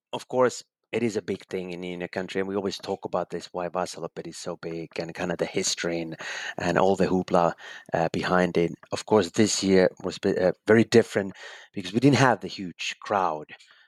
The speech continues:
there, only the elite skiers, although they had the kind of the open window, the Öppet Spår, uh, open for two weeks, I think, and about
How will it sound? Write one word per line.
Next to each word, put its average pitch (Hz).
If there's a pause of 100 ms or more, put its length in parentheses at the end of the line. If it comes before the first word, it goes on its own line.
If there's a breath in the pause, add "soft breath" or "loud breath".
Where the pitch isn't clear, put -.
(140)
there, 90
only 87
the 92
elite 90
skiers, -
although 139
they 131
had 127
the 117
kind 117
of 104
the 113
open 107
window, 104
the -
Öppet -
Spår, 95 (420 soft breath)
uh, 87
open 92
for -
two 98
weeks, 104
I 98
think, 95
and 92
about 98